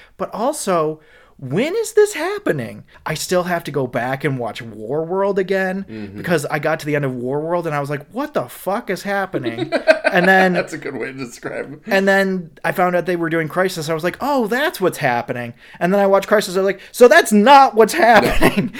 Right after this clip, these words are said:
Speaker 1: <laughs> What is going on with Warworld? And then they reference it directly when the Flash sees the caveman Batman.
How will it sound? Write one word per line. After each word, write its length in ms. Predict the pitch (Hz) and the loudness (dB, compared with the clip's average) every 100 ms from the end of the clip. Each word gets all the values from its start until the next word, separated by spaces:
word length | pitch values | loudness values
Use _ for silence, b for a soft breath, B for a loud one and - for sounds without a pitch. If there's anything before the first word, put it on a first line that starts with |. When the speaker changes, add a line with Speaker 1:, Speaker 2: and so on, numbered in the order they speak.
| 330 | -2
Speaker 1:
<laughs> 420 | 175 208 220 - 220 | 2 2 2 -2 0
What 240 | 233 427 | 4 6
is 160 | 494 381 | 6 8
going 460 | 240 247 240 214 | 10 10 10 4
on 460 | 202 185 185 185 180 | 2 4 6 6 6
with 200 | 180 165 | 4 4
Warworld? 760 | 196 202 202 160 139 120 113 - | 6 6 6 4 4 4 2 0
And 160 | 175 | 0
then 80 | 175 | 2
they 140 | 165 | 2
reference 580 | 143 139 165 175 196 185 | 4 4 4 4 0 0
it 140 | 175 147 | -2 -2
directly 760 | 135 120 147 156 180 170 170 | -2 -2 -2 -2 2 4 4
when 280 | 156 135 135 | 4 2 0
the 60 | 123 | -2
Flash 440 | 147 135 139 135 | 0 2 2 -2
sees 640 | - 139 135 139 135 131 | -4 -2 0 0 -2 -4
the 200 | 135 127 | -4 -4
caveman 640 | - 151 139 135 139 127 117 | -4 -4 -2 -2 -4 -6 -6
Batman. 460 | - 110 131 160 | -8 -8 -8 -10